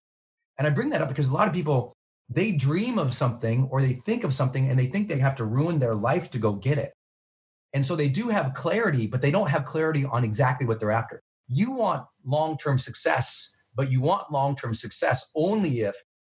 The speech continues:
you can maintain positive relationships and maintaining your health and well-being. If you compromise your health and well-being or your relationships, that will ultimately steal from your long-term success, or at least make it feel hollow.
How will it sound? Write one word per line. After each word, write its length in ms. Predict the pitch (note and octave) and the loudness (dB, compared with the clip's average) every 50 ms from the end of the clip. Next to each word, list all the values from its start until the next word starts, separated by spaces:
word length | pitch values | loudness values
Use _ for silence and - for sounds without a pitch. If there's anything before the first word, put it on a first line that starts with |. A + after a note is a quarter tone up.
| _ _ - | _ _ 0
you 160 | A#2 B2 A#2+ | 0 0 0
can 220 | - - B2 A2+ | 2 0 2 2
maintain 600 | A2+ A#2 A#2 A#2 A2 - - F3+ F#3+ F#3+ F3 D#3+ | 2 2 2 0 -2 -2 -2 0 0 0 0 0
positive 340 | C3 A2+ G#2+ A#2+ A2 G#2 - | 0 0 0 0 -2 -2 -6
relationships 560 | A2 G#2+ A2+ A#2 A#2 - A#2 - - - - - - | -2 0 0 0 0 -2 -4 -6 -6 -8 -8 -4 0
and 120 | A2+ A2+ | 0 2
maintaining 560 | A2 A2+ A2 - C#3 C#3 C3+ C3 B2 A2+ G#2+ - _ _ _ _ _ | 2 2 0 0 0 2 2 2 2 0 -4 -10 _ _ _ _ _
your 120 | - A#2 A2+ | -4 -2 0
health 280 | A#2 C3 C3 A#2+ - | 2 2 2 2 0
and 100 | A2+ A2 | -2 -2
well-being. 440 | G2+ G2 G2 G2 A#2 A2 - - - - _ _ _ _ _ _ _ _ - | 0 0 0 0 -2 -2 -2 -6 -12 -20 _ _ _ _ _ _ _ _ -2
If 120 | C#3+ B2+ | 0 0
you 80 | C#3+ C3+ | 0 -2
compromise 540 | - - F#3+ A#3 A#3+ A#3 F3 C#3+ C3+ C3 | -2 -2 -2 0 0 0 0 0 0 0
your 80 | C3 B2+ | 0 0
health 200 | A#2+ A#2+ B2+ - | 0 0 -2 -2
and 80 | A#2+ A2+ | -2 0
well-being 380 | G#2+ G#2+ G#2+ A#2 A2+ A2 G#2+ | 0 0 2 2 2 2 2
or 80 | G2+ G2 | 0 -2
your 100 | G2 G2+ | -2 -2
relationships, 960 | G#2+ G#2+ C3+ F#3 G3+ - - C3 - - - - - - - - - - - _ _ _ _ _ - | 0 2 2 2 2 2 0 -2 -2 -4 -6 -6 -8 -10 -12 -12 -14 -16 -20 _ _ _ _ _ -2
that 180 | B2 C#3 D#3 D#3+ | -2 0 0 0
will 140 | D#3 D3+ C3+ | -2 0 2
ultimately 340 | D3 E3+ E3+ D3 C3 A#2 A2 | 0 0 2 2 2 2 2
steal 720 | - - - - - A#3+ C#4+ D#4 - - E2+ - C3+ - _ _ _ _ _ _ _ _ | 0 -2 -4 -2 0 2 2 2 2 0 -4 -6 -6 -8 _ _ _ _ _ _ _ _
from 160 | _ C#3 C#3 C3+ | _ -2 0 2
your 120 | C3+ B2+ | 2 2
long-term 400 | B2+ A#2+ A#2+ B2 A2+ - B2 A2+ | 2 2 0 0 -2 -2 -4 -4
success, 560 | A2+ B2 A2 - G#3 A3 - C3+ - - - - _ _ | -2 -4 0 2 2 2 2 2 -2 -4 -6 -12 _ _
or 100 | B2 B2 | -2 -2
at 80 | B2 | 0
least 160 | C#3+ F#3+ - | 0 -2 0
make 140 | - C#3+ C3 | -2 -2 -2
it 100 | C3+ - | -2 -2
feel 180 | - B2 G2+ F#2+ | -2 -2 -2 -2
hollow. 600 | F#2+ - G3+ A#3 A3 - F#2+ - E2 - - - | 0 2 2 2 2 0 -2 -6 -10 -12 -12 -14